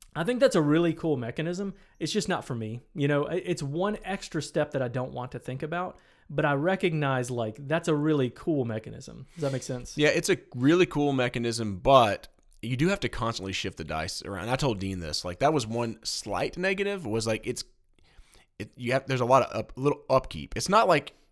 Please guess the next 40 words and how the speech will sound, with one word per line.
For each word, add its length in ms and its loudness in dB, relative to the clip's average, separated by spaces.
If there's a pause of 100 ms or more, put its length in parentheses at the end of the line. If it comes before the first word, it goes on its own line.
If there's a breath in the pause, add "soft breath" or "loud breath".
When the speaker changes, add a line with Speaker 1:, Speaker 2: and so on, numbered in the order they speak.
Speaker 2:
it 40 -4
doesn't 180 -2
take 140 0
a 60 2
lot 240 2
of 60 -6
time, 420 -2 (180 loud breath)
but 140 -2
you're, 220 0
every 240 0
time 240 0
everyone 320 -2
takes 260 -6
two, 380 -4
then 180 -6
you 80 -6
gotta 220 -6
go 260 -4
and 220 -8
shift 240 -6
everything 260 -10
around 220 -12
again. 320 -14 (160 loud breath)
Speaker 1:
Correct. 300 -8
Speaker 2:
It's 180 0
like, 200 6
it's 180 0
a 60 4
really 520 4
cool 340 4
mechanic, 680 -2
but 220 -2
it's 240 -10
a 80 -6
little 220 -2
bit 140 -4
annoying 360 -6
to 80 -8
do. 300 -4 (340 soft breath)
So, 200 -6